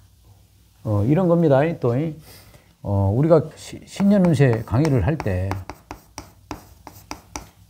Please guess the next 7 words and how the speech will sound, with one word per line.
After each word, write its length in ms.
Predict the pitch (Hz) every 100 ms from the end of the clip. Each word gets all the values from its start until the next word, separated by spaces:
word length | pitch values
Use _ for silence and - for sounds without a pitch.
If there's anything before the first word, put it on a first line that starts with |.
| - - - - - - - - - - - _ - - -
이 100 | 131
운세는 560 | 120 131 156 151 143 165 110 90 - _ _ _ _ _ _
일단은 640 | - 135 131 151 151 110 95
월지를 480 | 127 151 160 160 143
잘 200 | - 95
봐야 280 | 95 87
돼. 80 | -